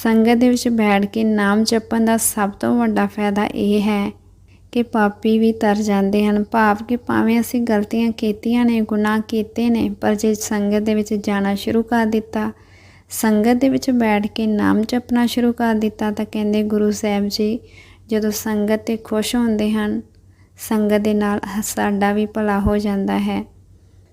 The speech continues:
ਤੇ ਗੁਰੂ ਸਾਹਿਬ ਜੀ ਖੁਸ਼ ਹੋ ਕੇ ਪੂਰੀ ਸੰਗਤ ਦੇ ਉੱਤੇ ਮਿਹਰ ਕਰ ਦਿੰਦੇ ਹਨ, ਬਰਕਤਾਂ ਪਾ ਦਿੰਦੇ ਹਨ। ਤੇ ਮਹਾਂਪੁਰਖ ਜੀ ਸਮਝਾਉਂਦੇ ਹਨ ਕਿ ਭਾਈ ਘਰ ਦੀ ਬਰਕਤ ਵਧਾਉਣ ਦੇ ਲਈ, ਘਰ ਦੇ ਸੁੱਖ ਸ਼ਾਂਤੀ ਵਧਾਉਣ ਦੇ ਲਈ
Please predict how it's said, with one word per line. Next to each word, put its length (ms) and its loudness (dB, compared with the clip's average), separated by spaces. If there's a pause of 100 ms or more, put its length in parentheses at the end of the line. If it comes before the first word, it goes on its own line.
(120)
ਤੇ 100 -2
ਗੁਰੂ 240 2
ਸਾਹਿਬ 380 0
ਜੀ 140 0
ਖੁਸ਼ 420 -2
ਹੋ 180 2
ਕੇ 200 -2
ਪੂਰੀ 320 0
ਸੰਗਤ 560 -2
ਦੇ 160 0
ਉੱਤੇ 240 -2
ਮਿਹਰ 280 0
ਕਰ 280 -2
ਦਿੰਦੇ 380 -2
ਹਨ, 240 0
ਬਰਕਤਾਂ 540 -4
ਪਾ 220 -2
ਦਿੰਦੇ 380 -2
ਹਨ। 240 -2 (600)
ਤੇ 80 -4
ਮਹਾਂਪੁਰਖ 600 0
ਜੀ 140 0
ਸਮਝਾਉਂਦੇ 680 0
ਹਨ 220 0
ਕਿ 100 -6
ਭਾਈ 480 -2 (140)
ਘਰ 240 2
ਦੀ 180 0
ਬਰਕਤ 560 -2
ਵਧਾਉਣ 400 2
ਦੇ 180 2
ਲਈ, 260 0
ਘਰ 320 -2
ਦੇ 140 0
ਸੁੱਖ 360 -6
ਸ਼ਾਂਤੀ 540 -2
ਵਧਾਉਣ 460 0
ਦੇ 140 0
ਲਈ 280 -2